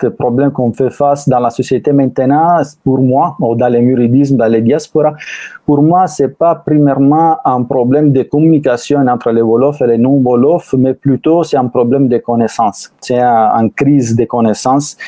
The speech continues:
Et la solution, euh, pour moi, euh, se trouve dans les ulama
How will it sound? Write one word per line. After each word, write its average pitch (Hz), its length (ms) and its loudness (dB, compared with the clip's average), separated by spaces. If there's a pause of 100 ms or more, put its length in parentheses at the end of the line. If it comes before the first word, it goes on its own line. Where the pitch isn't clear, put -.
(420)
Et 123 140 2
la 117 420 2
solution, 143 840 0
euh, 110 1000 2
pour 120 220 -4
moi, 135 640 2
euh, 110 680 0
se - 180 -6
trouve 123 440 -2
dans 120 180 0
les 107 380 2
ulama 110 500 0